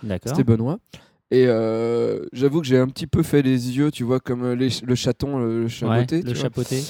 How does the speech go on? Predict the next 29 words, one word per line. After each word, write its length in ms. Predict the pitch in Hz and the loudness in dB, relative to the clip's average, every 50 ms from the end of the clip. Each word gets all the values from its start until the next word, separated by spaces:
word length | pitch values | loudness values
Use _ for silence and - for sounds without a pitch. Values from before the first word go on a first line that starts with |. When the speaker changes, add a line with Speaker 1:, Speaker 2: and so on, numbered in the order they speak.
| - - | -10 -12
Speaker 2:
Chapeauté. 640 | - - 135 120 - 135 131 - 165 160 170 170 147 | -6 -4 -4 -2 0 0 0 2 2 2 2 2 0
J'ai 100 | 147 151 | 0 -2
fait, 140 | 156 185 190 | -2 0 0
euh, 220 | 190 - 147 139 - - - - | 0 0 -2 -2 -4 -6 -4 -4
Alex, 440 | 190 202 233 254 302 294 - - | -2 0 0 0 0 -2 -6 -2
je 60 | 285 339 | 0 2
rêve 220 | 294 330 330 254 | 4 4 2 2
d'être 200 | 247 247 - 247 | 0 -2 -2 -4
animateur, 640 | 233 220 254 247 233 214 - - 302 285 294 285 - | -4 -4 -2 0 0 -2 0 2 4 4 4 4 0
s'il 180 | - - 285 - | -4 -8 -2 -2
te 80 | 285 262 | -2 0
plaît, 260 | - 330 269 269 269 | 2 4 4 4 4
s'il 200 | - - 285 277 | 0 -4 -6 -2
te 120 | - - | -2 -2
plaît. 240 | 226 202 269 285 302 - - - - _ _ _ - | 0 0 -2 -2 -2 -4 -10 -20 -20 _ _ _ -8
Et, 420 | - 127 135 131 127 117 - 135 135 | -4 -2 0 0 -2 -2 0 0 2
et 40 | 131 | 2
Alex, 380 | 127 123 135 156 170 - - | 4 4 2 0 0 0 -2
euh, 100 | 127 120 | 0 0
bah, 120 | 113 110 117 | 2 2 2
euh, 640 | 113 113 113 110 107 107 107 110 - - 117 113 107 | 2 2 0 0 0 -2 -2 -2 -2 -2 -2 -2 -2
je 140 | - - | -4 -8
pense, 220 | - - 120 - - | -10 -10 -6 -2 0
a 40 | 120 | 0
eu 100 | 123 127 | 0 0
l'idée 280 | 127 135 123 143 151 | -2 0 2 2 2
de 80 | 139 120 | 2 2
faire, 240 | - - 127 127 123 113 | 2 2 0 0 0 -2
euh, 300 | 107 107 - 78 80 | -4 -4 -6 -10 -12